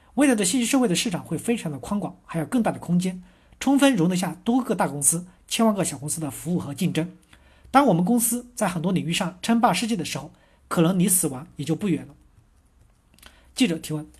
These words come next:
：“如果在很多领域称霸世界，离死亡也就不远了，您为什么这么说？能展开阐述一下吗？”任正非回答说：“历史从来都是这样子的，一个王朝往往都是盛极而衰，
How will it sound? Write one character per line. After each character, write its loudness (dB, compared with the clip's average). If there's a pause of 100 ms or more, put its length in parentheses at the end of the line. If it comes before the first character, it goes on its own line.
(340)
：“如 4
果 8
在 6
很 2
多 2
领 0
域 0
称 0
霸 2
世 -2
界， -4
离 0
死 2
亡 -6
也 -6
就 0
不 0
远 -2
了， -20 (160)
您 0
为 4
什 -2
么 -6
这 -2
么 -8
说？ -6 (360)
能 4
展 2
开 -2
阐 -8
述 -2
一 0
下 0
吗？” -10 (480)
任 2
正 4
非 2
回 -4
答 -8
说 -8 (440)
：“历 8
史 2
从 -4
来 0
都 -2
是 -2
这 0
样 -6
子 -20
的， -20 (380)
一 2
个 8
王 6
朝 2
往 2
往 0
都 -2
是 -4
盛 2
极 -8
而 -8
衰， -4